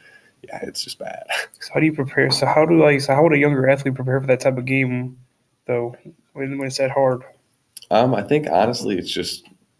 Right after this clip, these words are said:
Speaker 1: play in it. You know, um, you're gonna have to play in it eventually, rain, hot, cold, all that good stuff. So, like, don't be that guy that doesn't go to practice <clears throat> because it's raining or something like that, you know, or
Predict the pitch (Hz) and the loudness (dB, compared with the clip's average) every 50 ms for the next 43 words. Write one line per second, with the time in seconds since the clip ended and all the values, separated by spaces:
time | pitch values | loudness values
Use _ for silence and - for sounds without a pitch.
0 | _ _ - - 82 85 95 - 85 80 80 - - - - - - _ _ _ | _ _ -10 -2 0 2 2 2 2 2 0 0 -2 -2 -6 -10 -16 _ _ _
1 | _ _ _ _ 78 78 76 73 73 80 78 76 76 73 73 73 71 _ _ _ | _ _ _ _ -10 -8 -6 -4 -4 -4 -2 -2 -2 -4 -4 -8 -12 _ _ _
2 | _ _ _ _ _ _ _ _ _ _ _ _ _ _ _ _ _ _ _ _ | _ _ _ _ _ _ _ _ _ _ _ _ _ _ _ _ _ _ _ _
3 | _ _ _ _ _ - _ _ _ _ _ _ - - - 85 87 90 87 92 | _ _ _ _ _ -20 _ _ _ _ _ _ -16 -8 -4 0 0 2 2 2
4 | 87 85 92 98 95 - - - 104 98 92 90 92 90 90 87 90 95 98 95 | 2 2 2 0 0 -2 -4 0 2 4 4 4 4 4 2 2 2 2 0 0
5 | - 87 90 90 85 78 76 76 85 87 90 90 92 92 90 87 87 90 90 90 | 0 2 2 2 2 0 -2 -2 0 2 2 2 2 2 0 0 -2 -4 -6 -8
6 | - - - _ _ _ _ _ _ _ _ _ - 85 82 85 87 - - - | -12 -20 -20 _ _ _ _ _ _ _ _ _ -2 0 0 0 0 -2 -6 0
7 | 90 87 87 85 87 87 85 80 80 82 85 82 76 73 - - 90 - - - | 2 2 4 4 2 0 0 0 0 0 0 0 -2 -4 -4 -6 -6 -6 -6 -6
8 | - 71 78 80 - - - - - 76 73 71 71 - _ _ _ _ _ _ | -4 -4 -6 -6 -8 -8 -4 -2 -2 -2 -2 -6 -8 -12 _ _ _ _ _ _
9 | _ _ _ _ _ _ _ _ _ _ - 101 95 95 95 98 98 92 90 82 | _ _ _ _ _ _ _ _ _ _ 0 2 2 2 2 2 2 2 2 2
10 | 73 - 98 92 92 90 87 87 87 87 87 87 87 - _ - 76 71 - - | 0 0 2 2 4 4 4 2 2 0 -2 -4 -8 -14 _ -8 -6 -6 -2 0
11 | 95 92 95 92 85 87 90 85 - - - 82 - - - - - 78 - - | 0 0 0 0 -2 0 0 -2 -2 -2 -4 -4 -4 -4 -10 -12 -12 -10 -10 -8
12 | - - _ _ _ - - - - - 139 - - 104 - - - - _ _ | -12 -12 _ _ _ -14 -14 -4 0 2 2 2 0 -2 -6 -10 -14 -18 _ _
13 | _ - 95 90 - 92 87 82 82 78 - - 69 69 64 62 64 58 53 - | _ -8 -6 -4 -2 -2 -2 -2 -4 -8 -6 -4 -4 -4 -2 -4 -4 -4 -6 -6
14 | - - 73 65 69 78 71 69 71 - 85 76 62 60 60 69 82 80 76 76 | -6 -6 -6 -6 -4 -4 -4 -6 -4 -2 0 0 0 0 0 -2 -2 -2 -2 -2
15 | 80 78 73 - - | 0 -2 -2 -4 -6